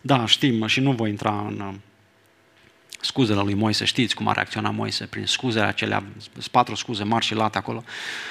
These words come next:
„Nu, Doamne, nu am o vorbire gângavă, nu mă descurc, nu știu.” Și Dumnezeu îi le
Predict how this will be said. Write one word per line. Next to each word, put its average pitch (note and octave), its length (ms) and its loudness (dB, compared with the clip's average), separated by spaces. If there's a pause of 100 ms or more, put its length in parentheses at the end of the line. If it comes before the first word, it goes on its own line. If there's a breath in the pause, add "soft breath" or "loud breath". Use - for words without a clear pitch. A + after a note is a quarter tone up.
(680 loud breath)
„Nu, C3+ 460 2
Doamne, G#2+ 320 4
nu E3 320 0
am E3+ 160 2
o D#3+ 40 2
vorbire C#3+ 380 2
gângavă, A2+ 560 2
nu D3 200 2
mă C3 300 2
descurc, A2+ 600 -6
nu D#3+ 220 -2
știu.” A2+ 280 -4
Și - 120 -4
Dumnezeu F3 440 0
îi E3+ 100 -2
le E3 280 0